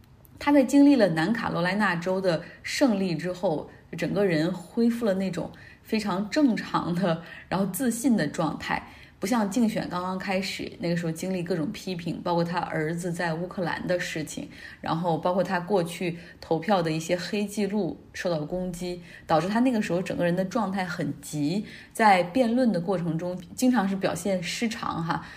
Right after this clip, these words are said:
辩论呢也经常会有发脾气、yelling，就是吼别人的感觉。一场胜利也让他回到了 People's Joe，就是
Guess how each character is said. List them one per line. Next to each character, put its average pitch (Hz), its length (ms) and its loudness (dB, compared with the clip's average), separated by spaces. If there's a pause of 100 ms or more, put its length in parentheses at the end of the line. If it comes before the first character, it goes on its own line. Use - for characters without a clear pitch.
(140)
辩 220 260 6
论 240 220 4
呢 175 80 0
也 151 140 -2
经 208 240 -4
常 180 320 -2
会 196 180 -2
有 156 100 0
发 208 260 -2
脾 165 220 -6
气、 175 180 -4
yelling， 208 520 4 (260)
就 - 120 -10
是 156 120 -8
吼 - 360 -2
别 170 180 0
人 220 160 2
的 160 80 0
感 - 300 -6
觉。 - 200 -10 (500)
一 311 120 2
场 202 200 6
胜 262 240 6
利 233 60 6
也 208 80 6
让 190 180 6
他 220 80 8
回 190 220 0
到 190 140 6
了 170 120 4
People's 220 420 0
Joe， - 440 4
就 165 80 -4
是 156 380 -6